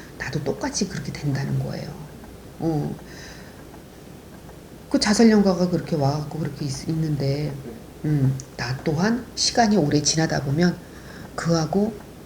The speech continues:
혼혈일체가 될 수밖에 없어요. 그럼 나도 재수가 안 따라주고 뭔가 하는 일도 좀 막히는 것 같고 막 이렇게 된다고요. 어, 그래서 굉장히 자살 연가,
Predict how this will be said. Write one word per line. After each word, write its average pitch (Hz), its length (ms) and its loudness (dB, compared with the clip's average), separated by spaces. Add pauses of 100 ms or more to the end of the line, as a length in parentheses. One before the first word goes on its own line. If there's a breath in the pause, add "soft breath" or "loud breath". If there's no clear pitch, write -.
혼혈일체가 180 600 4
될 147 140 0
수밖에 - 400 -6
없어요. - 320 -8 (600)
그럼 156 220 -6
나도 - 360 -6 (540 loud breath)
재수가 170 440 2
안 143 160 0
따라주고 165 640 -2
뭔가 156 260 0
하는 226 260 2
일도 175 260 2
좀 170 160 -2
막히는 165 440 2
것 165 140 -6
같고 165 300 -12 (260)
막 175 100 -2
이렇게 196 360 8
된다고요. 131 520 2 (560)
어, - 220 -6
그래서 - 240 -8 (460 loud breath)
굉장히 214 600 8
자살 202 360 6
연가, 165 600 6